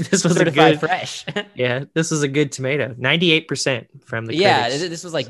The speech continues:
Speaker 2: universally beloved by, by critics. So I, I understand that when the audience score gets involved, it's a little easier to drop that down. But I'm sure it's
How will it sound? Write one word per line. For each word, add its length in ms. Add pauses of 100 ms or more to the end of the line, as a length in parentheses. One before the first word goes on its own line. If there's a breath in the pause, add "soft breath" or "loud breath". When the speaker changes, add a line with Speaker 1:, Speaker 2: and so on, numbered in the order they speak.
Speaker 2:
universally 720
beloved 540
by, 400 (100)
by 160
critics. 400
So 440
I, 160
I 260
understand 500
that 360
when 180
the 80
audience 360
score 220
gets 220
involved, 560
it's 320
a 140
little 200
easier 300
to 80
drop 240
that 180
down. 260
But 100
I'm 100
sure 180
it's 200